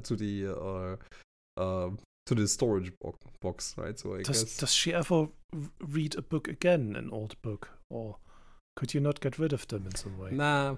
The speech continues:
Speaker 1: nah,
Speaker 2: Charity
Speaker 1: nah,
Speaker 2: or
Speaker 1: nah, nah. Sometimes, but, uh, <laughs> there's a, there's a really fun story, uh, which is, I, I can't tell this. Maybe, maybe my, my mother
Speaker 2: Okay.
Speaker 1: may-, maybe my mother-in-law is not listening to this podcast, so let me tell.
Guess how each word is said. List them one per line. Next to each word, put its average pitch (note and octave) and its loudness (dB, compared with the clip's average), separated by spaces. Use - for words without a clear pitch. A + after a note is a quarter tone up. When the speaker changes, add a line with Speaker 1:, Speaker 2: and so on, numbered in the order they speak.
Speaker 1:
nah, A#2+ 0
Speaker 2:
Charity A#2+ 4
Speaker 1:
nah, A2 2
Speaker 2:
or - 0
Speaker 1:
nah, G2+ 0
nah. G2 -2
Sometimes, B2 4
but, - -4
uh, G#2+ 0
<laughs> - -4
there's - 6
a, C#3+ 12
there's C3+ 4
a C3+ 6
really B2+ 2
fun B2 -6
story, C3+ -2
uh, D#3 -4
which C#3 -6
is, C3 -4
I, A#2 -8
I - -8
can't A#2 -4
tell G#2+ -2
this. G2+ -6
Maybe, G#2+ 0
maybe G2+ 0
my, F#2+ -2
my F#2+ -4
mother G2 6
Speaker 2:
Okay. B2+ 10
Speaker 1:
may-, D3+ 12
maybe E3 12
my B2 8
mother-in-law G#2+ 4
is G2 -2
not F#2+ -4
listening G2 -4
to G2 -8
this F2+ -6
podcast, F#2+ -8
so - -6
let G2+ -8
me G2 -8
tell. G2 -8